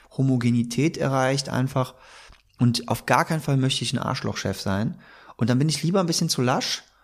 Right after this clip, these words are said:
ja, aber an der richtigen Stelle mit den, mit den richtigen Worten, anstatt dass ich wirklich jeden Morgen schlechte Laune mache. Und, äh, da kannst du auch gleich gerne mal fragen,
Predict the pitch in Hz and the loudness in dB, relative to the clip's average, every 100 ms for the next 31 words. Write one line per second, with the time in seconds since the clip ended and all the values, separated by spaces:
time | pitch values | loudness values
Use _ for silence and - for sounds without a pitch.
0 | _ _ - 143 226 - - - 117 120 | _ _ 0 0 0 -6 -20 -6 0 2
1 | 135 135 156 160 143 156 165 135 120 117 | 4 4 2 0 0 2 4 2 2 4
2 | 113 117 117 113 110 120 - 120 113 117 | 4 4 2 2 2 0 0 2 4 2
3 | 147 160 180 - - - 123 123 135 135 | 2 -2 -4 -10 -20 -4 0 2 2 2
4 | 123 117 127 107 123 156 127 127 135 135 | 0 -2 -2 2 2 2 2 2 0 -2
5 | 131 117 123 107 101 110 82 - - - | 0 2 2 2 0 -2 -4 -8 -20 -4
6 | 120 117 - 117 - - 185 156 151 147 | -2 -2 -2 -4 -2 -2 0 0 0 -2
7 | - 202 165 139 - 143 110 110 | 0 -2 0 -2 -2 -2 -2 -4